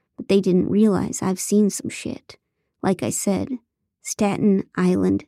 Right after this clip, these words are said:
Divorce Court. "Hey, I did a lot of stuff too," David N piped up. "I had to seduce Stephanie, who was middle-aged, just to get the car keys.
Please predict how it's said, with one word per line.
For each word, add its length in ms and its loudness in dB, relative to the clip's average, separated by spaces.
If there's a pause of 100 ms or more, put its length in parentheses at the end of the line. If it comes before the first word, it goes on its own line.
(120)
Divorce 640 0
Court. 540 -10 (800)
"Hey, 180 6
I 140 6
did 200 6
a 60 6
lot 280 4
of 100 4
stuff 340 0
too," 540 0 (180)
David 320 0
N 200 2
piped 340 -6
up. 180 -4 (640)
"I 140 6
had 160 6
to 100 6
seduce 480 6
Stephanie, 580 4 (200)
who 160 8
was 160 8
middle-aged, 1200 6 (280)
just 300 4
to 60 4
get 200 2
the 80 -8
car 240 2
keys. 420 -10